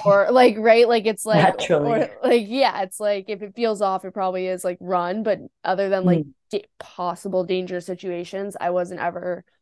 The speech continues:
Speaker 1: taught that. So that's really interesting. What was,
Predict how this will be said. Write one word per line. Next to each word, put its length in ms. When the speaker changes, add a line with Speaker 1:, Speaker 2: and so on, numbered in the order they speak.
Speaker 1:
taught 280
that. 200
So 80
that's 180
really 200
interesting. 500
What 180
was, 280